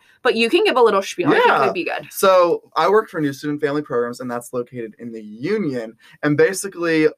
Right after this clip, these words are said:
Speaker 2: long story short, they're in charge of, like, Rock Camp, which is, like, an orientation extension thing. Um, they're also in charge of family weekends, A Week, welcome weeks, and all of this different stuff like that.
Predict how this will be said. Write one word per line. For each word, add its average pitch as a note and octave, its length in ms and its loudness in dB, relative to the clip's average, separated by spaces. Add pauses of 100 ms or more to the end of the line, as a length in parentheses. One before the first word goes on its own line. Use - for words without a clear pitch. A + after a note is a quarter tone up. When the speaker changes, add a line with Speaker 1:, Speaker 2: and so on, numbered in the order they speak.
(100)
Speaker 2:
long C3+ 220 -4
story C3 240 -8
short, B2+ 460 -2
they're B2+ 140 0
in C3 60 -6
charge B2 300 -4
of, G#2+ 80 -8
like, A2 240 -10
Rock E3 340 2
Camp, C#3+ 320 -2
which C3+ 120 -10
is, - 60 -20
like, A2+ 120 -8
an - 60 -20
orientation A2+ 720 -10
extension C3+ 500 -12 (140)
thing. B2+ 440 -8 (380)
Um, B2 340 0 (220)
they're C3+ 140 2
also B2+ 280 0
in A#2+ 60 -6
charge A#2 260 -4
of A#2 120 -6
family C#3 480 0
weekends, B2+ 1040 -2
A C3+ 260 2
Week, B2+ 560 -2
welcome B2+ 420 -2
weeks, A#2+ 280 -6
and G#2+ 100 -6
all A2+ 140 -2
of A2+ 60 0
this A2+ 100 -8
different A2 260 -6
stuff A2+ 180 -10
like A2 140 -8
that. A2 180 -6